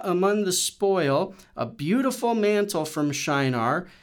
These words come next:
and two hundred shekels of silver," where was the silver supposed to go? "Into the treasury of the Lord. And a bar of gold, fifty shekels in weight." Again, the gold was to go into the treasury of the Lord.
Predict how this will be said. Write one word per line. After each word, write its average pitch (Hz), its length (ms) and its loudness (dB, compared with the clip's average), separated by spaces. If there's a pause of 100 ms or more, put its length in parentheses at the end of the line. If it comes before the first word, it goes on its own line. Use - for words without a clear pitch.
(120)
and 165 220 -2
two 247 240 0
hundred 240 400 0
shekels 196 800 0
of 165 260 -2
silver," 156 800 2
where 175 240 0
was 220 280 0
the 208 100 0
silver 202 500 2
supposed 208 600 -2
to 185 60 0
go? 190 460 0 (400)
"Into 208 320 4
the 196 140 4
treasury 202 640 2
of 185 140 -2
the 190 100 0
Lord. 190 360 0 (220)
And 165 200 0
a 170 40 2
bar 196 440 2
of 208 280 -2
gold, 208 540 4
fifty 214 400 0
shekels 202 560 0
in 208 160 0
weight." 151 320 2
Again, 170 400 0
the 127 80 -2
gold 156 480 0
was 180 220 -4
to 190 140 0
go 156 340 0
into 160 280 -2
the 156 120 -4
treasury 180 640 -2
of 135 140 -2
the 143 100 -2
Lord. 196 420 0